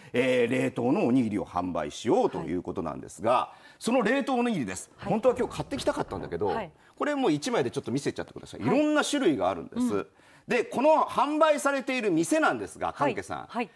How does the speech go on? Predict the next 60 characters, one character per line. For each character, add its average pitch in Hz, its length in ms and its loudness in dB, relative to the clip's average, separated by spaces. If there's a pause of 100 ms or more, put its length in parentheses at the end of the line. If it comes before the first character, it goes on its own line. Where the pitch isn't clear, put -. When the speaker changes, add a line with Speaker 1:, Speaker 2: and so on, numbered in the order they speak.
(120)
Speaker 1:
ち - 100 -2
ょ - 20 0
っ - 40 -2
と - 100 -4
こ - 120 2
ち 277 80 0
ら 269 80 0
見 262 80 -4
て 214 60 2
み 160 40 2
ま 131 60 0
し - 60 -8
ょ 107 60 -4
う - 20 -20
か。 - 220 -4
ロ 202 180 4
ー 262 40 0
ソ 185 140 4
ン 131 140 2
の 110 100 0
冷 180 220 4
店、 185 340 0
冷 165 240 4
凍 170 200 2
お 151 40 2
に 156 120 2
ぎ 120 80 2
り 98 60 0
販 131 220 0
売 117 200 0
店 101 200 -6
舗、 - 80 -20
下 - 200 -2
で 123 80 -2
す - 80 -12
ね。 69 100 -8
Speaker 2:
は 65 60 -8
い。 - 60 -14 (140)
今、 247 200 -2
実 214 200 -4
験 415 140 0
販 392 220 -2
売 349 160 2
中 - 140 -4
っ 277 40 0
て 254 60 -8
こ 226 80 -8
と 147 100 -4
で 202 60 4
す 208 40 0
ね。 185 60 -6
Speaker 1:
実 285 120 4
験 - 20 4
販 254 200 4
売 233 160 4
中 - 160 4
で 151 100 2
す。 113 120 -4
Speaker 2:
は - 60 -6
い。 - 20 -20